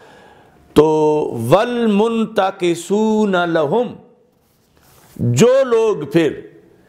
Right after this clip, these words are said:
इन सहाबा रदियल्लाहु ताला अन्हुम की तरफ नकस की निस्बत करते हैं, इनके कायदीन तो कायदीन रहे,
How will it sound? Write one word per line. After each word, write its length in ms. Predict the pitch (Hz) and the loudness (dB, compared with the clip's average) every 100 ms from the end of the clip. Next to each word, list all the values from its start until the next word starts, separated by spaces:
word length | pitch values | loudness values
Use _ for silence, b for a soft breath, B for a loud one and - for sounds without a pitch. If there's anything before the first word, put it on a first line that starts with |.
| b b - | b b 0
इन 280 | - 262 254 | 2 2 0
सहाबा 600 | 208 190 156 151 190 220 220 | -2 0 0 0 -2 -2 -2
रदियल्लाहु 640 | 202 185 175 170 190 185 | -2 -2 -2 0 -2 -2
ताला 280 | 185 175 175 175 | -2 -2 -2 -2
अन्हुम 320 | 180 180 156 151 | -4 -6 -8 -8
की 160 | 156 | -8
तरफ 420 | 139 190 226 - - 131 | -2 -2 -2 -8 -14 -4
नकस 460 | 151 180 220 214 | -4 0 -2 -2
की 140 | - 170 | -4 -2
निस्बत 440 | 175 156 165 165 | -2 -2 -4 -2
करते 340 | 156 131 143 127 | -2 -2 -2 -2
हैं, 160 | 123 104 - _ _ b b b b b b b b | -2 -8 -16 _ _ b b b b b b b b
इनके 340 | 165 180 175 170 | -2 -2 -4 -4
कायदीन 540 | 170 170 165 160 220 | -2 -4 -4 -4 -2
तो 140 | 208 208 | -2 -2
कायदीन 520 | 190 190 185 240 240 | -2 -4 -4 -6 -4
रहे, 300 | 202 135 120 | -4 -4 -6